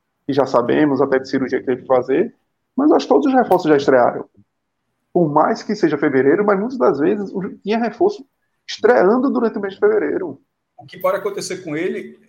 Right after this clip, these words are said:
Speaker 2: é, de caso parecido, é porque quando a gente tá fa-, é, é, Lucas trouxe agora a questão de Juba, já tá nesse mês, eu não sei exatamente o dia que ele vai poder assinar o pré-contrato, né? Que a galera tá, eu vi todo mundo falando
Speaker 1: Acho que é a partir
Speaker 2: fevereiro,
Speaker 1: de hoje ou
Speaker 2: fevereiro.
Speaker 1: amanhã.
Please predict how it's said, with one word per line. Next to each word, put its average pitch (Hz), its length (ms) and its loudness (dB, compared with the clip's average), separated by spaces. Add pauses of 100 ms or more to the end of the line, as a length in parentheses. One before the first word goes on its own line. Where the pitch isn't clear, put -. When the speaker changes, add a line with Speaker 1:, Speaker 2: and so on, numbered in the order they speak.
(180)
Speaker 2:
é, 131 100 -10
de 127 240 -8
caso 143 300 -4
parecido, 135 400 -6
é - 20 -6
porque 147 240 -12
quando 156 140 -8
a - 20 -6
gente 131 80 -6
tá 139 80 0
fa-, 127 180 -8
é, 98 760 -10
é, 95 40 -16
Lucas 120 300 -12
trouxe 110 340 -12
agora 101 240 -12
a - 20 -20
questão 104 240 -14
de 98 120 -16
Juba, 120 420 -10 (160)
já 107 180 -6
tá 107 140 -4
nesse 110 260 -8
mês, 110 200 -4
eu 147 80 -8
não - 40 -8
sei 170 120 -6
exatamente 185 360 -8
o 156 60 -8
dia 123 160 -8
que 147 60 -10
ele 123 80 -2
vai 113 60 -6
poder 113 120 -6
assinar 107 220 -8
o - 80 -12
pré-contrato, 107 580 -8
né? - 160 -12 (480)
Que 120 60 -8
a - 20 -4
galera 151 220 -2
tá, 165 200 -4
eu 143 80 -8
vi 131 140 -8
todo 214 160 -4
mundo 196 80 -8
falando 135 160 0
Speaker 1:
Acho - 60 -6
que 160 40 4
é 160 40 4
a - 20 -2
partir 147 220 0
Speaker 2:
fevereiro, 170 240 2
Speaker 1:
de 160 60 6
hoje 190 200 4
ou 196 60 6
Speaker 2:
fevereiro. 170 240 0
Speaker 1:
amanhã. 131 100 -16